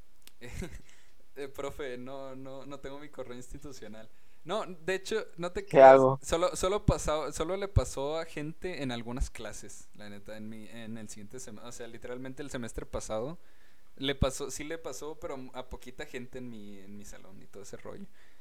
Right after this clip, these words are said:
Speaker 1: Y en algunas clases acá de que no tenían el código de clase o de que no les pasaba el código de clase y todo ese rollo.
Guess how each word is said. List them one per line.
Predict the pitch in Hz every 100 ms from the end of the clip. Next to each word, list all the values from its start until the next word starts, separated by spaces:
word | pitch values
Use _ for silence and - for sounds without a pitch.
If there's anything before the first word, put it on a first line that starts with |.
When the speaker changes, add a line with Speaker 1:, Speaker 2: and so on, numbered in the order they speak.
| -
Speaker 1:
Y | 117 123 123
en | 127
algunas | 117 117 127 -
clases | 113 107 123
acá | 117 117
de | 120
que | 123
no | 117 113
tenían | 127 127 127
el | 117
código | 113 123 131
de | 104
clase | 98 101 127
o |
de | 117
que | 110
no | 104 107
les | 113
pasaba | 113 - 104
el | 113
código | 117 120 113
de | 98
clase | 101 98 -
y |
todo | 110 104
ese | - -
rollo. | 214 104 104 107